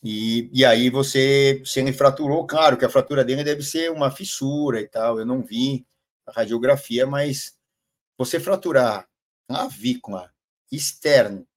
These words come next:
e costelas é bem complicado, dói tudo ali, você não sabe onde dói primeiro. Então, é tomar lá, é, remédios, né, que ne-, nessa época ele vai poder tomar,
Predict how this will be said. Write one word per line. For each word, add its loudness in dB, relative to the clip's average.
e -8
costelas -6
é 0
bem -4
complicado, -12
dói 2
tudo -6
ali, -8
você -10
não -6
sabe 0
onde -6
dói 2
primeiro. -6
Então, -10
é -12
tomar -2
lá, -4
é, -8
remédios, -2
né, -2
que -12
ne-, -6
nessa -2
época -4
ele -2
vai 0
poder -6
tomar, -2